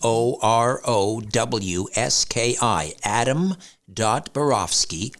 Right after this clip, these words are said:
B O R O W S K I, nineteen eighty-five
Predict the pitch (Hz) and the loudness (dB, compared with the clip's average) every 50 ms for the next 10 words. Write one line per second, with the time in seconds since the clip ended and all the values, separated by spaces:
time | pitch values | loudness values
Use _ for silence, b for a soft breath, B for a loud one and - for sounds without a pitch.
0 | - 110 90 90 - 110 110 117 127 139 151 - - - - 113 113 107 104 110 | -16 -16 -16 -10 -6 -2 -2 0 0 0 -2 -4 -2 0 2 4 4 4 2 0
1 | 107 - - 110 110 131 139 139 139 - - - 107 95 87 80 85 107 - - | 0 0 2 2 4 4 4 2 0 -2 -2 0 0 0 2 2 0 0 -2 -6
2 | b b b b b b b - 120 123 139 135 135 139 139 135 120 117 - - | b b b b b b b -2 -2 0 0 0 0 0 0 2 0 0 0 -2
3 | - 131 135 131 117 95 87 82 80 82 - B B B B B B 107 117 151 | -2 -2 -2 -2 0 0 0 -2 -4 -6 -8 B B B B B B -4 -4 -2
4 | 165 - - 156 156 139 139 135 139 131 - - 127 113 107 107 104 104 - - | -2 -2 0 0 0 0 0 0 0 -2 -2 0 0 2 2 2 0 0 -2 -6